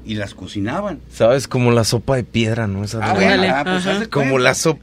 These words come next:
Speaker 2: como la
Speaker 1: Eso,
Speaker 2: receta, la
Speaker 1: eh,
Speaker 2: sopa de
Speaker 1: eh, eso
Speaker 2: la
Speaker 1: es
Speaker 2: piedra.
Speaker 1: prehispánico, eso no, no lo inventamos ahora, ¿no? Y eso ya lo hacían ellos, ¿no?
Speaker 2: Oye, pues qué interesante. Eh, Carla, ¿y a ti qué te motivó a hacer este,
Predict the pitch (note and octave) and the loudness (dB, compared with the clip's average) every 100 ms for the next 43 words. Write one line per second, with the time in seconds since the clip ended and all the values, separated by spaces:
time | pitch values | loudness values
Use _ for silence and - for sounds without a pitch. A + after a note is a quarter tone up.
0 | B2+ C#3 C3 B2 C3+ - - E3 - E3 | -4 0 0 2 0 0 -2 0 2 2
1 | C#3 D3 - C#3 B2 A2+ A2 G#2 - A2+ | 2 0 0 2 2 -2 -4 -6 -6 -4
2 | G#2 G2+ E3+ A3+ F3+ - B2 B2 C3 E3 | -4 -4 -4 -4 -6 -10 -14 -14 -12 -14
3 | D3 C#3 C#3+ C#3+ D3 D3+ C3+ A2+ D3 C#3+ | -14 -16 -12 -10 -8 -8 -8 -10 -10 -12
4 | G#2+ G#2+ D#3+ E3 G#2+ E2+ - - - - | -10 -10 -8 -10 -10 -12 -16 -20 -20 -20
5 | - - A2 B2+ C#3 D#3 B2 A#2+ A2+ G#2 | -20 -10 -8 -6 -6 -4 -4 -4 -8 -10
6 | F#2+ A#2 D3 G2 D2 A1 - - - - | -10 -10 -10 -14 -16 -20 -20 -20 -20 -16
7 | - A#2+ C3 C3+ - C#3+ E3 D3+ A2+ A#2 | 0 2 2 -2 -2 -2 0 -2 -4 -6
8 | B2 B2 A#2 - - - - C3 C3 B2+ | -8 -8 -10 -10 -10 -6 0 2 2 0
9 | A#2 B2+ A#2+ - - E3 E3+ D#3 C3 A#2 | 2 4 4 0 0 2 4 4 4 2
10 | A2 B2+ E3 C3+ D3 D3 - | 4 4 2 0 -2 0 0